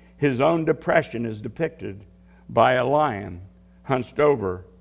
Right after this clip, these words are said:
in sure exhaustion. What do these works of art tell us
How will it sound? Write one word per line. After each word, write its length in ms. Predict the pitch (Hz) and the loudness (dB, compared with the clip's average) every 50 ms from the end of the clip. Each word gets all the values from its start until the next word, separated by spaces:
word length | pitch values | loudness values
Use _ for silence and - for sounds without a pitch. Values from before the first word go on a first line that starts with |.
| - - _ - | -20 -20 _ -14
in 160 | - 107 104 | -12 -12 -12
sure 300 | 101 - - - 107 101 | -12 -12 -10 -8 -6 -6
exhaustion. 640 | 98 98 98 113 - 104 104 101 - - - 85 98 - _ _ - - - - - - - - _ - - - - _ - - - - - - _ _ - | -8 -8 -6 -6 -4 -4 -6 -8 -10 -18 -20 -20 -20 -20 _ _ -20 -20 -20 -20 -20 -20 -20 -20 _ -20 -20 -20 -20 _ -20 -20 -20 -20 -20 -20 _ _ 2
What 220 | 131 147 165 - | 4 4 4 4
do 120 | - - | 0 -6
these 220 | 185 175 165 151 135 | -6 -6 -6 -6 -6
works 420 | 123 135 139 143 160 - - - | -2 0 0 0 -2 -4 -8 -10
of 120 | 156 143 113 | -8 -4 -4
art 320 | 98 101 107 123 - - | -2 -2 -4 -4 -8 -10
tell 260 | - 165 - - 107 107 | -10 -8 -8 -8 -8 -10
us 320 | 95 90 - - - - | -12 -16 -18 -20 -20 -20